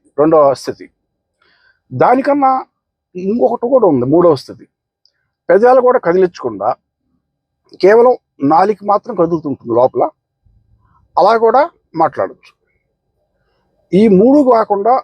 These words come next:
ఇంకొక నాలుగో స్థితి కూడా ఉంది, మనసులో మనసుతో మాట్లాడుకోవటం.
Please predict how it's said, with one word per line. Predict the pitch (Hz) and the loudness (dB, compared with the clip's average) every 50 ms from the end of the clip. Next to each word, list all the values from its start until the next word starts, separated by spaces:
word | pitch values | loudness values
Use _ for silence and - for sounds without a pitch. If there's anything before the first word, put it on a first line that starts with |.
| _ - | _ -4
ఇంకొక | 180 202 226 226 - | -2 -2 0 -2 -2
నాలుగో | 220 185 165 180 214 233 214 233 233 | -2 -2 0 0 2 2 2 2 0
స్థితి | 202 - - 202 - - 180 | 0 -2 -4 -6 -4 -2 0
కూడా | 180 160 135 | 2 2 2
ఉంది, | 104 92 87 87 98 - _ _ _ _ _ _ _ _ _ _ _ _ _ _ _ _ _ - 120 127 165 | 0 -2 -6 -18 -20 -20 _ _ _ _ _ _ _ _ _ _ _ _ _ _ _ _ _ -4 -2 0 0
మనసులో | 214 247 247 - 269 262 285 349 | 0 0 0 0 2 2 2 2
మనసుతో | 311 220 190 220 247 - - 247 277 269 | 2 0 0 0 -2 -4 -4 -2 -2 0
మాట్లాడుకోవటం. | 247 226 220 - 190 175 151 127 - 95 87 - | 0 0 -2 -2 -2 -2 -2 -2 -4 -10 -12 -14